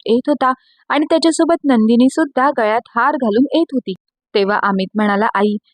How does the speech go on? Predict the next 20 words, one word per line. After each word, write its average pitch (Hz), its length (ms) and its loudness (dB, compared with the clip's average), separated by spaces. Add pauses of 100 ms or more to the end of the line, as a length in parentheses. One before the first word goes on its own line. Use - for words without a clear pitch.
(160)
मी 330 140 0
माझ्या 285 340 2
बालपणीच्या 220 680 -2
प्रेमासोबत 220 720 0
मंदिरामध्ये 240 640 4
लग्न 208 360 -2
केलं 254 200 2
आहे. - 160 -4 (540)
जर 214 240 0
मी 220 160 2
तुला 220 180 2
सांगितले 202 440 -2
असते 262 320 0
तर 262 180 0
तू 240 240 -2 (120)
कधीच 285 320 0
मला 247 280 2
परमिशन 208 500 0
दिली 294 300 0
नसतीस. 226 280 -4